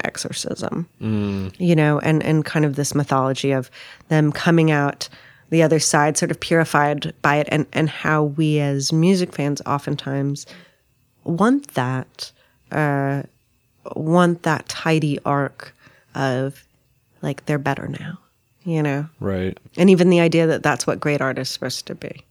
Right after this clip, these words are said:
Speaker 1: and that's what great artists do.
Speaker 2: There's something extremely tragic in that, especially to think that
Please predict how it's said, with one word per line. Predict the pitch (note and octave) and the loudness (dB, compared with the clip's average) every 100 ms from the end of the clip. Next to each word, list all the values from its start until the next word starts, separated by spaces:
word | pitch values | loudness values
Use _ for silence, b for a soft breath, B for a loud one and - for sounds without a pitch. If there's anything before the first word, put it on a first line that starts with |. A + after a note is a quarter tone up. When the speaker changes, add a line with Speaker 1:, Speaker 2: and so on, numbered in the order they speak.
| _ G#3 - | _ -16 -2
Speaker 1:
and | D#3+ | 0
that's | C3 - | 0 -2
what | B2+ - | -6 -4
great | B2+ - | -6 -6
artists | A#1 - - - - _ - D#3 | -10 -10 -10 -10 -14 _ -10 -4
do. | C#3+ B2+ C3 _ _ _ _ | -2 -2 -4 _ _ _ _
Speaker 2:
There's | A#2+ A2 | -2 0
something | G#2 F2+ E2+ E2 - | -2 -4 -8 -8 -12
extremely | - - - A2 A#2+ G2+ | -12 -8 0 2 4 2
tragic | - F2 F2+ - | 2 0 -2 -6
in | F2+ | -2
that, | F2 F2 - - | 0 0 -2 -6
especially | - F#2 F#2 F#2+ F2+ | -2 0 2 2 0
to | E2+ F2+ | -2 -6
think | - F2+ F#2+ - | -6 -8 -8 0
that | F2 E2+ E2 | 2 2 0